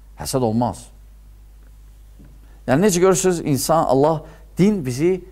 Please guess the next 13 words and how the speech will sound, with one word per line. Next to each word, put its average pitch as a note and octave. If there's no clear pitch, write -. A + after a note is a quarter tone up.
təmizliyə C3
aparır, D2+
təmizliyə C3+
dəvət F#2
eləyir. C#2
Və C#3
harada F3+
pis E3+
şeylər D#3
var, D#3
ondan A#2+
bizi B2
çəkindirir. E2